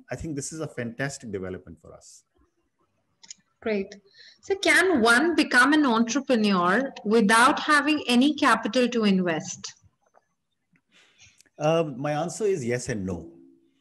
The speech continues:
Speaker 1: Um, if you have absolutely zero capital, then, uh, you will have to put in a very, very hard, you know, serious amount of hard work, because that is the only way you'll be able to get some traction.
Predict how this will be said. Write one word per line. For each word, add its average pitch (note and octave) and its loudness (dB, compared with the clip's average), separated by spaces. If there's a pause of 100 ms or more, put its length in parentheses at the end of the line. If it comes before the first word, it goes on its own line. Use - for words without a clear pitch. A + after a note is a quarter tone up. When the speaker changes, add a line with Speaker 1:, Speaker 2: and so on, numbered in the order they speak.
(180)
Speaker 1:
Um, A2+ -8 (120)
if F#3 -8
you - -20 (100)
have G3+ -8
absolutely G3 -4
zero C3 -2
capital, C3 -4 (540)
then, F3 -2
uh, D3+ -2
you D3+ -2
will G3+ -2
have E3 -6
to F#3+ -8
put D#3+ -8
in E3+ -8
a G#2 -8 (160)
very, D#3 2
very C#3 0
hard, A#2 -4
you B2+ -4
know, A2 -4 (300)
serious D3+ 2
amount B2+ 0
of G#2+ -4
hard A2 -4
work, G2+ -4 (480)
because B2+ -4
that D3 0
is F#3 -2
the F3 -4
only E3+ -4
way F3+ -4
you'll D#3 -4
be D#3+ -4
able D#3 -6
to C#3+ -8
get C#3+ -6 (540)
some E3+ -2
traction. G#2 -8